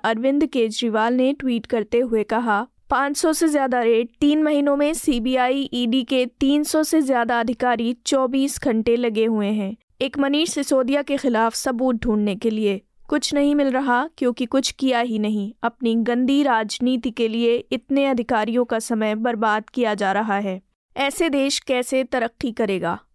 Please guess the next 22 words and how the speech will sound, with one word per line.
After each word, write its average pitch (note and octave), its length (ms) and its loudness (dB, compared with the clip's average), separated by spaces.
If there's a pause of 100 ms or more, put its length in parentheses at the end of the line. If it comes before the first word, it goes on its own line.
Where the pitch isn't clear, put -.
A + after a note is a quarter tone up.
(140)
आपको A#3 300 -2
बता C4 260 0
दें E4 180 -4
कि F#4 80 2
दिल्ली C4 380 2
के C#4+ 160 2
उपराज्यपाल A#3 880 0
वीके B3+ 460 -2
सक्सेना B3 520 0
ने B3+ 160 0
दिल्ली C4 400 2
की D4 220 0
आबकारी A3 540 2
नीति A#3 300 0
को B3 140 2
लेकर A#3 400 0
सीबीआई C4 640 -2
जांच A3+ 320 -2
की A#3 200 -4
मांग G#3+ 320 0
की G3+ 160 -6
थी, G3 340 -6